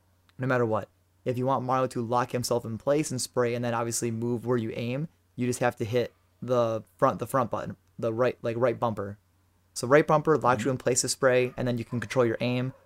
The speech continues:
Speaker 1: Or if you wanna be moving and spray, you just hold Z R.
Speaker 2: Okay.
Speaker 1: So they just mapped it to, to two different buttons now.
Speaker 2: But you cannot change the water pressure.
Speaker 1: No,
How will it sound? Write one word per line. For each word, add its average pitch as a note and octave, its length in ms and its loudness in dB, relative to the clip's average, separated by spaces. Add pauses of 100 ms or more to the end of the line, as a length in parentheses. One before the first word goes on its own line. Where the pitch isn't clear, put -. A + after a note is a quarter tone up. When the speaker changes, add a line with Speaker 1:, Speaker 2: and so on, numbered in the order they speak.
(200)
Speaker 1:
Or B2+ 80 4
if B2 80 2
you C3 80 4
wanna B2+ 180 4
be A#2 160 2
moving B2+ 600 4
and B2+ 160 -2
spray, A2+ 480 4 (200)
you B2+ 140 0
just B2 160 4
hold A#2 300 4
Z A2+ 180 0
R. G2+ 280 -4 (1300)
Speaker 2:
Okay. B2 260 -8 (220)
Speaker 1:
So C#3 120 2
they C#3 120 8
just C#3 120 2
mapped C3 220 2
it A#2+ 80 0
to, B2+ 280 0
to - 200 0
two D3 160 2
different B2 240 4
buttons A2 300 0
now. G#2 240 -6 (500)
Speaker 2:
But A2 300 -2
you A#2 320 -6
cannot A2 500 -4 (560)
change A#2 400 -4
the G#2 140 -6
water G2 300 -2
pressure. F2+ 420 -10 (1300)
Speaker 1:
No, C3 420 6